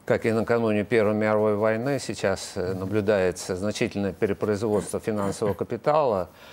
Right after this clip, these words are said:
Если помните, Владимир Ильич Ленин в своей работе «Империализм как высшая стадия капитализма»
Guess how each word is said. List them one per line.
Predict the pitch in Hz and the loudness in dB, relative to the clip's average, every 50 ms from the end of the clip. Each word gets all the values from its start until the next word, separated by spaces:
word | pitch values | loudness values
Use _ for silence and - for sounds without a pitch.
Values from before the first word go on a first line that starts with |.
| - - - - - - - - | -20 -20 -20 -20 -20 -20 -12 -6
Если | 107 101 104 104 - - | -4 -2 0 0 0 0
помните, | 107 - 139 139 123 104 - 110 | 0 2 2 2 0 0 0 2
Владимир | 101 107 104 110 101 101 | 2 2 2 2 2 2
Ильич | 104 98 - - | 0 0 -2 -2
Ленин | 117 120 131 127 117 110 101 98 92 90 | 0 0 2 2 2 0 0 0 -2 -4
в | 87 - | -6 -6
своей | - 110 101 101 | -2 2 2 2
работе | 98 101 107 95 98 101 95 - 104 | 4 2 2 2 0 -2 -2 -2 -4
«Империализм | 92 82 107 98 98 98 101 95 90 90 90 | -4 -4 -2 -2 0 0 -2 -2 -4 -4 -6
как | 90 90 87 | -6 -6 -6
высшая | 101 98 92 - - - | -6 -8 -6 -6 -6 -6
стадия | - - 107 98 92 87 95 92 90 90 87 - - - - - | -4 -2 -2 -2 -2 -2 -4 -6 -6 -6 -8 -10 -16 -16 -10 -10
капитализма» | 98 - 98 - 107 110 117 135 147 120 123 110 101 95 90 | -8 -6 -2 0 0 0 2 0 -2 -2 -4 -4 -6 -6 -8